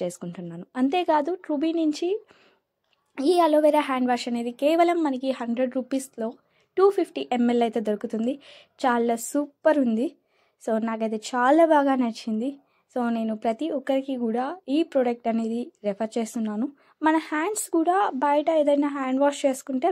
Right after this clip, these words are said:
రఫ్ అవుతుంది, కానీ ఈ హ్యాండ్ వాష్ యూజ్ చేయడం వల్ల హ్యాండ్స్ కూడా స్మూత్ ఉంది. హ్యాండ్ వాషే కాదండి, Trubee నుంచి వచ్చే ప్రతి ప్రోడక్ట్ కూడా మనకి హండ్రెడ్ పర్సెంట్ న్యాచురల్ ప్రొడక్ట్స్. So అస్సలు సైడ్ ఎఫెక్ట్ ఉండదు. మనం ప్రీవియస్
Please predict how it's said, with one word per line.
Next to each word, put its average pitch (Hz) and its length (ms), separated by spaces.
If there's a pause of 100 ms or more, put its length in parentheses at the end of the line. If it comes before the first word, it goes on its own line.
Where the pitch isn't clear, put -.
(100)
రఫ్ 240 280
అవుతుంది, 190 360 (480)
కానీ 320 280
ఈ - 20 (120)
హ్యాండ్ 277 260
వాష్ 320 200
యూజ్ 269 260
చేయడం 262 260
వల్ల 254 100 (120)
హ్యాండ్స్ 247 320
కూడా 294 220
స్మూత్ 330 480
ఉంది. 160 200 (320)
హ్యాండ్ 302 320
వాషే 320 260 (120)
కాదండి, 208 420 (140)
Trubee 320 300 (100)
నుంచి 330 200 (100)
వచ్చే 269 260 (160)
ప్రతి 247 320 (140)
ప్రోడక్ట్ 240 420 (120)
కూడా 233 200 (120)
మనకి 240 320 (380)
హండ్రెడ్ 294 400
పర్సెంట్ 302 360 (100)
న్యాచురల్ 233 520
ప్రొడక్ట్స్. 202 440 (580)
So 262 60 (260)
అస్సలు 349 260 (120)
సైడ్ 254 280
ఎఫెక్ట్ 269 320
ఉండదు. 220 320 (560)
మనం 294 240 (240)
ప్రీవియస్ 277 500